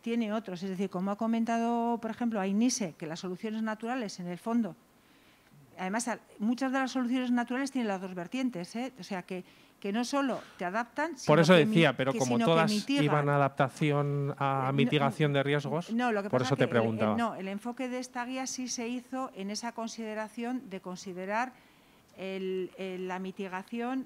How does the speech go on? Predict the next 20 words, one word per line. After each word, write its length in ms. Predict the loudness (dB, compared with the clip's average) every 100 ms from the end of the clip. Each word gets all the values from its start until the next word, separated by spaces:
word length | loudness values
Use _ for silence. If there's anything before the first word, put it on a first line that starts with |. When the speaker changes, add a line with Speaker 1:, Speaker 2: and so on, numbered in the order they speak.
| -10
Speaker 1:
o 40 |
sea, 140 | -12 -10
perdona, 300 | -8 -6 -4
la 200 | -4 -4
adaptación 460 | -6 -10 -6 -4
como 280 | -4 -4 -2
un 80 | -2
riesgo 360 | -2 -4 -4 -6
al 100 | -8
que 80 |
están 240 | -10 -8 -8
sometidas 400 | -6 -6 -6 -6
las 160 | -6
organizaciones 600 | -8 -8 -8 -8 -6 -4
y 40 | -4
así 200 | -8 -8
se 140 | -8
configuró. 600 | -8 -8 -10 -10 -8 -8 -10 _ -18 -10
Speaker 2:
Vale. 160 | -10 -10 -16 -8
Speaker 1:
Pero, 180 | -6